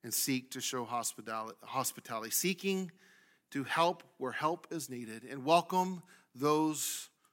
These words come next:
who are struggling. Has this been your experience in a church? I pray that it becomes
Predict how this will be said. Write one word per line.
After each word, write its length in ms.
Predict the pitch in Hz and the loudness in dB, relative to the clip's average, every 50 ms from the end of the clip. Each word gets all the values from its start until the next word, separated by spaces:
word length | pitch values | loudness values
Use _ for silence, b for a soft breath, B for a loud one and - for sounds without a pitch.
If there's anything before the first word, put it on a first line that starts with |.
| _ _ _ _ _ | _ _ _ _ _
who 80 | - 131 | -6 -6
are 80 | 123 | -4
struggling. 500 | - - - - 101 107 - - - - - _ _ _ _ _ _ _ _ _ _ _ _ _ _ _ _ _ _ _ _ _ _ _ _ _ _ _ _ _ _ _ _ _ _ _ - | -4 -4 -6 -8 -14 -14 -18 -20 -20 -20 -20 _ _ _ _ _ _ _ _ _ _ _ _ _ _ _ _ _ _ _ _ _ _ _ _ _ _ _ _ _ _ _ _ _ _ _ -6
Has 120 | - 160 175 | -4 0 2
this 140 | 220 220 | 2 2
been 200 | - - 262 233 | 2 2 2 2
your 160 | 202 190 202 202 | 4 6 6 6
experience 500 | 202 202 - - 185 185 190 180 - 185 | 4 2 0 0 0 0 0 -2 -2 -4
in 300 | 180 175 170 170 175 - - | -4 -6 -8 -10 -14 -16 -14
a 80 | 147 143 | -12 -8
church? 560 | - 185 196 202 - - - - - - - _ _ _ _ _ _ _ _ _ _ _ _ _ _ _ _ _ _ _ _ _ _ - | -4 -4 -4 -4 -4 -8 -10 -10 -10 -12 -14 _ _ _ _ _ _ _ _ _ _ _ _ _ _ _ _ _ _ _ _ _ _ -10
I 60 | 156 | -10
pray 320 | 151 156 - 156 156 151 147 | -10 -6 -2 0 2 2 2
that 180 | 127 131 131 | 2 0 0
it 240 | 123 123 - - - | -2 -2 -6 -6 -14
becomes 800 | - - - - - - 156 160 156 135 123 - - - - | -20 -16 -12 -10 -8 -6 -6 -6 -6 -6 -8 -6 -6 -6 -8